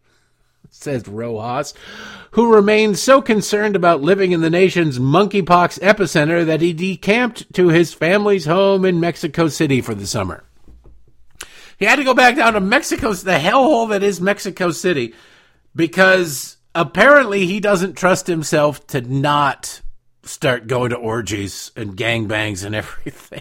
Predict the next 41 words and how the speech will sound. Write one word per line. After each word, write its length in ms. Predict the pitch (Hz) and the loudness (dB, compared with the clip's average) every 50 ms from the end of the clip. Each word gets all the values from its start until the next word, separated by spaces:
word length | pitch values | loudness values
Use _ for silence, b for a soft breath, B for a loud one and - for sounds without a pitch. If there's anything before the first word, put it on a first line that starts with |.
| - - | -18 -18
He 100 | - 151 | -20 -18
just 360 | _ - 196 180 - _ _ | _ -12 -12 -12 -12 _ _
can't 260 | - 143 - 147 143 | -20 -18 -18 -18 -16
control 460 | - 165 147 139 - 160 160 180 208 190 | -16 -18 -18 -14 -12 -10 -8 -6 -6 -8
himself. 500 | 170 - - - - - - - - - | -8 -10 -14 -20 -20 -20 -20 -20 -14 -6
"I 160 | - 143 165 170 | -2 0 2 4
gotta 180 | 165 156 160 | 4 4 4
get 160 | 147 151 151 | 4 2 2
away 300 | 151 143 139 139 151 151 | 2 2 2 2 0 0
from 240 | 139 - 139 117 113 | -2 -4 -8 -8 -6
here." 240 | 117 107 98 90 b b b b b b b | -8 -8 -8 -10 b b b b b b b
Or, 180 | b 123 135 143 | b -4 -2 -2
uh, 120 | 143 127 - b b b | -2 -4 -6 b b b
"Look, 160 | 131 139 143 135 | -2 0 2 4
I'm 160 | 139 147 147 | 4 4 4
not, 220 | 151 156 147 131 | 2 0 -2 0
I've 240 | 120 131 143 143 - | 2 2 2 2 0
stopped 400 | - - - 160 151 156 151 - | -4 -2 0 0 0 0 0 -4
attending 420 | 151 123 - 147 139 135 139 139 | -6 -4 -2 -4 -2 -2 -4 -6
orgies, 480 | 131 113 127 131 131 117 107 113 98 92 | -6 -6 -6 -6 -6 -6 -8 -10 -10 -10
but 160 | 92 107 117 | -6 -4 -4
if 100 | 127 113 | -2 0
I 180 | 120 127 127 127 | 0 0 0 0
know 260 | 120 123 127 135 139 | 0 0 0 0 -2
that 100 | 139 131 | -4 -4
there's 220 | 139 139 135 127 | -4 -4 -4 -4
an 80 | 131 131 | -4 -4
orgy, 440 | 135 131 135 135 110 120 127 127 117 | -4 -2 -4 -4 -4 -4 -4 -2 -2
I 120 | 110 107 | -2 -4
probably 500 | 101 92 104 113 110 104 104 98 98 98 | -4 -6 -6 -6 -6 -6 -6 -8 -8 -8
won't 260 | 95 95 101 107 98 | -6 -6 -8 -8 -10
be 180 | 85 98 98 98 | -10 -8 -6 -6
able 180 | 98 92 95 90 | -6 -6 -10 -12
to 100 | 90 87 | -14 -12
not. 300 | 92 95 95 92 90 b b b b b | -10 -10 -10 -10 -12 b b b b b
If 140 | 123 110 | -4 0
I 140 | 127 127 123 | 0 0 0
go 240 | 110 113 135 151 160 | 0 0 2 2 2
to 80 | 160 147 | 0 0
the 120 | 139 143 | -4 -6
gym, 260 | 117 - 135 135 135 | -6 -4 -6 -6 -6